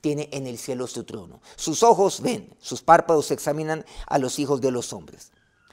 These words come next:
La imagen de la majestad de Dios puede perderse fácilmente en nuestro mundo.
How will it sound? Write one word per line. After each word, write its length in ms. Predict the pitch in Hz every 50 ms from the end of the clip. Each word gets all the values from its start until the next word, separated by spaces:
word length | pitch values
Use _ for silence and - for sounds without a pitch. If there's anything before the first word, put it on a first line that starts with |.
| - - -
La 120 | - 175 190
imagen 360 | 202 208 233 247 247 240 220
de 100 | 214 190
la 100 | 175 160
majestad 460 | 151 147 143 143 123 - - 156 160
de 160 | 143 170 165
Dios 280 | 160 156 165 160 151 -
puede 220 | - 147 151 147
perderse 540 | 147 131 123 104 - 147 139 110 - 117 98
fácilmente 680 | - 160 170 - 185 175 160 156 120 107 104 - - -
en 160 | - 123 123 117
nuestro 280 | 117 110 - - 120
mundo. 340 | 117 113 107 98 85 - -